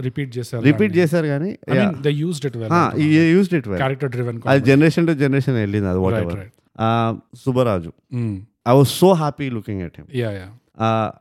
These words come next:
Speaker 1: అది కూడా ఒక
Speaker 2: especially in a
Speaker 1: కామిక్,
Speaker 2: comic
Speaker 1: ఆ,
Speaker 2: role లో.
Speaker 1: కామిక్ రోల్ లో.
Speaker 2: Exactly.
Speaker 1: యా, యా.
Speaker 2: ఆ డేవిడ్ అనే ఆ కొలీగ్ ఉంటాడు కదా
Speaker 1: అవును.
Speaker 2: ఆయన.
Speaker 1: మ్మ్.
Speaker 2: వీళ్ళందరిది కదా, because the story was so bad.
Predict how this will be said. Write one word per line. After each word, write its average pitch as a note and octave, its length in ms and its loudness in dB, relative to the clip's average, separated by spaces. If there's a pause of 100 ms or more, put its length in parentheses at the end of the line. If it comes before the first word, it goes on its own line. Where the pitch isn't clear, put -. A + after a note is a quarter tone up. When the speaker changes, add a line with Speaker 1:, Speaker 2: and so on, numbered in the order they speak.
Speaker 1:
అది C3+ 100 -2
కూడా D3 140 2
ఒక C3 60 2
Speaker 2:
especially F3 500 2
in D#3 100 2
a - 20 -12
Speaker 1:
కామిక్, C#3 300 4
Speaker 2:
comic A2+ 120 -2
Speaker 1:
ఆ, - 20 0
Speaker 2:
role F2+ 120 -4
లో. F#2+ 60 -4
Speaker 1:
కామిక్ A#2+ 240 -6
రోల్ A2 140 -6
లో. A#2+ 60 0
Speaker 2:
Exactly. G#2 400 -2
Speaker 1:
యా, E2 60 -8 (160)
యా. G2 160 -12 (220)
Speaker 2:
ఆ A#2+ 160 2
డేవిడ్ C#3 460 2
అనే A2 480 -2
ఆ G#2 100 -2
కొలీగ్ B2 420 0
ఉంటాడు G2+ 300 -2
కదా E2 240 -10 (160)
Speaker 1:
అవును. G#2+ 380 -6
Speaker 2:
ఆయన. G#2 440 0 (160)
Speaker 1:
మ్మ్. G#2+ 260 -10 (220)
Speaker 2:
వీళ్ళందరిది F3+ 720 2
కదా, A#2+ 380 0 (340)
because G3 380 4
the F3 180 0
story C#3 360 -2
was B2 160 -2 (120)
so F#2 80 -4
bad. D2 220 -12